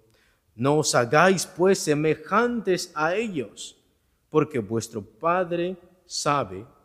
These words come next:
de qué cosas tenéis necesidad antes que vosotros le pidáis". Esto nos enseña que nuestras palabras,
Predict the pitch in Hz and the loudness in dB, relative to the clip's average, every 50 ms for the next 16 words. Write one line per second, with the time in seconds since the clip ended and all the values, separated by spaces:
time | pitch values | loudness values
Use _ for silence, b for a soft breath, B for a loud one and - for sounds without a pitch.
0 | _ _ - 101 98 - 117 110 - 143 139 143 - 147 131 - - 123 110 107 | _ _ -12 -12 -10 -12 -14 -8 -4 -4 -4 -4 -4 -8 -10 -10 -10 -8 -8 -6
1 | 104 98 101 - - _ _ _ _ _ _ _ _ _ _ _ _ _ _ _ | -6 -8 -10 -12 -18 _ _ _ _ _ _ _ _ _ _ _ _ _ _ _
2 | _ - 135 156 165 175 160 - 151 135 - - 110 95 90 92 98 107 - b | _ -8 -4 -2 0 0 0 -2 -4 -8 -8 -8 -8 -8 -6 -6 -8 -10 -12 b
3 | b b b b b b 156 175 175 160 143 - 120 110 - - - 127 120 120 | b b b b b b 2 2 4 2 -2 -4 -6 -10 -10 -10 -8 -6 -6 -4
4 | 123 - - 98 95 - - 82 92 95 - - _ _ _ _ 98 95 90 - | -4 -6 -6 -8 -10 -10 -12 -16 -18 -18 -20 -20 _ _ _ _ _ -20 -20 -20
5 | 90 85 87 92 85 85 87 92 - - - _ _ _ _ b b b b b | -20 -20 -20 -20 -20 -20 _ _ -20 -20 -20 _ _ _ _ b b b b b
6 | b b b 147 160 156 - 165 151 143 - - 135 120 113 - - 156 151 135 | b b b 0 2 2 2 2 2 2 0 0 -2 -4 -4 -2 -2 -2 -2 0
7 | 117 110 117 117 - - 127 113 110 117 135 170 180 - - 160 151 - - - | -2 -2 -2 -4 -6 -6 -6 -6 -4 -2 -2 -2 -2 -2 -4 -4 -6 -4 -2 -2
8 | 127 120 127 135 143 131 113 101 98 95 - - | 0 2 2 2 2 0 -2 -4 -6 -8 -10 -14